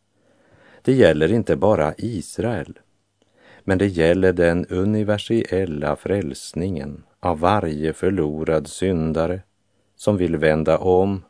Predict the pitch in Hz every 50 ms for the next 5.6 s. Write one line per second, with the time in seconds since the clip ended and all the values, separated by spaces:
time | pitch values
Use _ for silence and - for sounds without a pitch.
0 | _ - 120 123 120 120 135 123 95 - _ - 82 80 80 - - 110 110 92
1 | 80 76 71 73 73 78 80 82 - - - - - 98 95 87 71 71 71 71
2 | - _ - 78 73 73 69 - - - 67 - - _ _ _ _ _ _ -
3 | 78 76 - - 107 117 117 107 98 92 85 87 95 90 - - 80 76 78 73
4 | 73 73 71 67 65 69 - _ _ - 82 80 76 73 71 71 71 69 69 71
5 | - - 87 98 87 69 - - - - 73 69